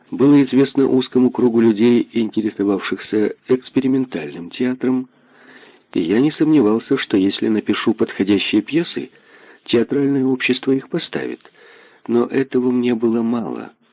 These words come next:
На репетициях я познакомился с теми, кто интересовался обществом, в частности, с Гренвиллем Баркером, игравшим главную роль в моей пьесе.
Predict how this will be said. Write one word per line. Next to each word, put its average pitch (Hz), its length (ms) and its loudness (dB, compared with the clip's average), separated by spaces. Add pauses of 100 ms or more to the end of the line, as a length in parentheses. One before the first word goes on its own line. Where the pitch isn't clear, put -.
(1200)
На 104 100 -2
репетициях 135 760 0
я 156 140 4
познакомился 123 720 2
с - 120 -6
теми, 160 240 2
кто 135 340 0
интересовался 110 840 -2
обществом, 135 680 -6 (640)
в - 60 -18
частности, 135 760 -2 (120)
с 90 160 -6
Гренвиллем 123 720 0 (100)
Баркером, 110 840 -4 (140)
игравшим 110 580 -2
главную 98 420 -2
роль 110 240 0 (460)
в 92 80 -10
моей 95 320 0
пьесе. 64 480 -10